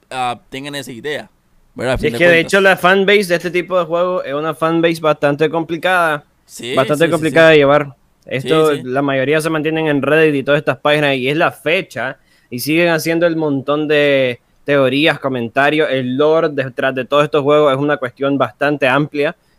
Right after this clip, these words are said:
Speaker 2: igualmente, entonces ya los expertos en el juego prácticamente se pueden llegar a sentir ofendidos, pero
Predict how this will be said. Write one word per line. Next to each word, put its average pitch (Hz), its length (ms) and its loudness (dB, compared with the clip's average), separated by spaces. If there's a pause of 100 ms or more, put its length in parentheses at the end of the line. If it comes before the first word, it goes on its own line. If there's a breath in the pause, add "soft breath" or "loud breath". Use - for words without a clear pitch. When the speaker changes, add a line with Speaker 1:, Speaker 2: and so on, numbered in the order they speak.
(100)
Speaker 2:
igualmente, 139 420 0
entonces 139 500 0
ya 147 140 4
los 165 200 4
expertos 160 600 0
en 139 60 0
el 131 100 -2
juego 143 280 0
prácticamente 131 760 -4
se 180 180 0
pueden 220 240 4
llegar 208 180 6
a 196 40 4
sentir 185 260 0
ofendidos, 139 580 0
pero 110 260 -6